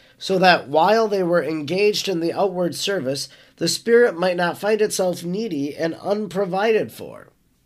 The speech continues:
She commanded the faculties of her soul to follow the inviolable rule of seeking its sustenance from the light of the divinity,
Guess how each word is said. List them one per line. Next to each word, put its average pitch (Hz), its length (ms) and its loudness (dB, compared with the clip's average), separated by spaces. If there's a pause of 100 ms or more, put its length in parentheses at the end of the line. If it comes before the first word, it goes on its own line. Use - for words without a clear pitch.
(640)
She 190 220 0
commanded 185 560 2
the 135 80 -2
faculties 175 580 -2
of 160 140 -2
her 160 80 0
soul 151 320 -2
to 143 120 -8
follow 175 300 -4
the 185 160 -4
inviolable 196 680 0
rule 180 360 0
of 170 80 -4
seeking 214 480 -2
its 185 140 -4
sustenance 165 500 -4
from 165 160 -6
the 170 100 -4
light 175 320 -2
of 202 120 -4
the 190 80 -6
divinity, 175 640 -8